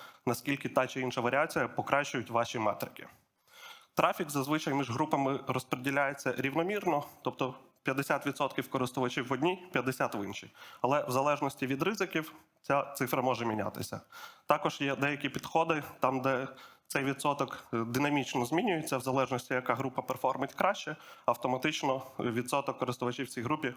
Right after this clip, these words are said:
може підвищуватися. І важливим аспектом А Б-тестування є вимірювання правильних метрик. Це може бути як час проведення на сторінці, конвертація в реєстрації, конвертація в ваші ліди.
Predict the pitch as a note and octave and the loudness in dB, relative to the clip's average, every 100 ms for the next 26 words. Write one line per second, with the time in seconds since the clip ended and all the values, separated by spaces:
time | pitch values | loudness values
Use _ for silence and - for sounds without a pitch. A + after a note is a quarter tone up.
0 | - - E3+ A#2+ - A#2+ G#2+ G#2+ - F#2 | -2 0 0 -4 -6 -6 -4 -4 -4 -8
1 | F#2+ - - _ - - - - F#3 D3 | -8 -12 -16 _ -20 -20 -8 -4 -2 0
2 | D3 D#3 D#3+ D3 C#3+ - D3 - C3 C3 | 2 2 2 2 2 2 2 2 2 2
3 | C3 C#3 - C3 E3 D#3 B2 C3 - - | 0 -2 0 2 2 2 0 -2 -4 -16
4 | - - - - _ B2+ C3+ C#3 D3 C3+ | -20 -16 -14 -14 _ 0 2 2 4 4
5 | B2+ B2+ B2+ B2 A#2+ A2+ A2+ G#2 G2 F#2+ | 4 4 4 4 2 2 2 2 0 -2
6 | - - - C3+ C#3+ C#3 C3 C3+ A#2+ B2 | -6 -6 0 2 2 2 0 0 0 -2
7 | - - - E3 - - C3+ C3+ B2+ A#2+ | -8 -20 -2 0 0 0 2 2 2 2
8 | A#2+ - B2 - B2 D3 E3 - D3 C#3 | 2 2 0 0 0 2 0 0 -2 -2
9 | - B2+ C3 - C3 B2+ C3+ A#2+ A2+ - | -2 0 2 2 2 2 0 2 0 0
10 | - D#3 - C#3 D3 - - - - A#2 | 2 0 0 -4 -4 -8 -20 -4 0 0
11 | B2 C3+ C#3 C3+ A#2 A2 A2+ - G#2+ G#2 | 2 2 2 0 2 4 2 0 -2 -2
12 | F2 | -4